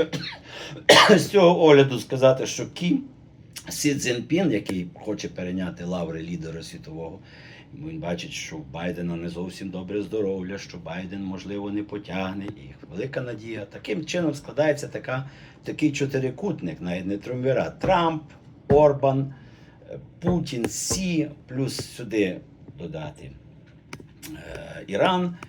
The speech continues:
І таким чином віз зла оформлюється чітко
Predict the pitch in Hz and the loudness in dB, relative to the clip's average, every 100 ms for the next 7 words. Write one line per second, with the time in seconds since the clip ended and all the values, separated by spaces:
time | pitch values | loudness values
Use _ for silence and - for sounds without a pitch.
0 | - - - 143 160 226 180 208 175 170 | -20 -18 -8 -4 -2 -2 2 2 2 0
1 | - 127 202 147 139 160 165 135 - 117 | -4 -4 -2 0 4 6 4 0 4 6
2 | 101 123 147 - - - 160 - 139 | 6 2 -2 -4 -6 -4 -6 -6 -8